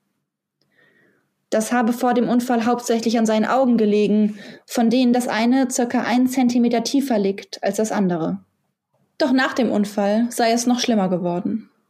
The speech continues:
Er habe versucht, die Narben zu verstecken, habe sein Haar wachsen lassen und es sich in die Stirn gekämmt.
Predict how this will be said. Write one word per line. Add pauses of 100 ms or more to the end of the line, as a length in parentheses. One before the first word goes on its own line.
(720)
Er
habe
versucht, (300)
die
Narben
zu
verstecken, (680)
habe
sein
Haar
wachsen
lassen (400)
und
es
sich
in
die
Stirn
gekämmt.